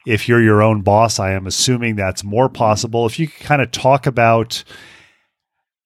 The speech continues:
how did you switch from something that sounds like it was a physician P H D type program? I know you mentored people to making the decision to move to a two-person practice.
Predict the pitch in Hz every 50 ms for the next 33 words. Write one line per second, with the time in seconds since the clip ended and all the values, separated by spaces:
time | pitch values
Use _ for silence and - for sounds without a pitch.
0 | _ - - - - 123 135 143 143 117 117 127 117 - - - 123 123 127 123
1 | - - 123 110 104 - 120 120 117 117 127 120 117 110 104 98 - - - 120
2 | 123 127 131 127 110 120 117 113 110 - 117 117 113 110 107 110 107 107 98 98
3 | 101 98 101 101 101 101 101 98 90 - _ _ _ _ _ - - 113 104 104
4 | 127 131 - - - 135 127 123 123 120 113 - _ _ - - - - _ _
5 | _ - - - 131 120 117 110 - 98 101 120 127 131 - - 123 120 117 120
6 | - 117 120 120 113 113 117 117 117 113 107 101 98 104 107 110 104 98 92 90
7 | 98 104 117 117 120 127 117 120 - 123 123 120 123 120 113 117 - - 120 113
8 | 107 98 110 117 117 120 117 110 107 101 101 - - 127 120 110 113 110 98 -
9 | 104 104 104 110 117 120 120 113 - - - 117 117 120 120 117 117 110 - -
10 | - - - - - 104 - - 139 127 117 131 131 117 - 127 113 107 123 127
11 | 139 135 - - 90 - - -